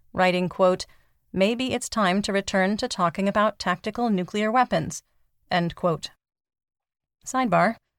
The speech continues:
Other situations in which Khodorkovsky probably thinks tactical nuclear weapons might be appropriate include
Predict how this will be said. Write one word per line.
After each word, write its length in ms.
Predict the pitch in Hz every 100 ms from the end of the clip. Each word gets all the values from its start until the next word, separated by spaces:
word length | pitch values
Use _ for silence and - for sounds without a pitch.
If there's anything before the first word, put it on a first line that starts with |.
| _ _ _
Other 240 | 180 208
situations 720 | 220 180 151 175 170 214 226 202
in 140 | 180
which 200 | 180 -
Khodorkovsky 680 | 202 185 - 185 170 190 180 -
probably 480 | 190 226 294 208
thinks 300 | 247 180 202
tactical 480 | - 185 175 196 180
nuclear 400 | 175 175 185 175
weapons 480 | 175 196 196 196 196
might 200 | 180 185
be 120 | 190
appropriate 640 | 170 - 226 - 185 196 -
include 520 | 185 185 202 190